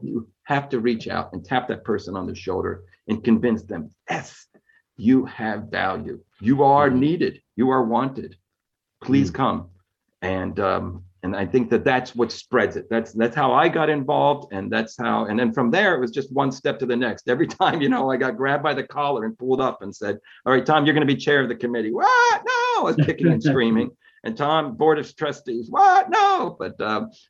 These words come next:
Speaker 1: you know, every step I realized, "No, I can do this. I can do this." And, and the whole process too was very good for me because being part of wef, I was learning skills
Speaker 2: Mm.
Speaker 1: and I was developing professionally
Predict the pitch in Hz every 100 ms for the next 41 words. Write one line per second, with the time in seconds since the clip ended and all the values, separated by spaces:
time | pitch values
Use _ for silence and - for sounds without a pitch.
0 | _ 139 143 139 143 165 - 220 214 107
1 | 107 160 160 127 101 - 185 277 - 135
2 | - 202 190 139 104 98 117 113 143 135
3 | 123 110 - - - _ _ _ _ -
4 | 190 202 220 208 277 - 262 294 302 185
5 | - - 330 262 160 156 147 165 156 175
6 | 180 156 139 135 135 160 143 139 _ _
7 | - 143 - 330 349 131 120 123 - 202
8 | 175 135 143 214 220 170 - 113 85 65
9 | - _ _ _ _ _ _ _ 110 117
10 | 160 208 214 170 135 180 180 170 131 135
11 | - 139 139 123 117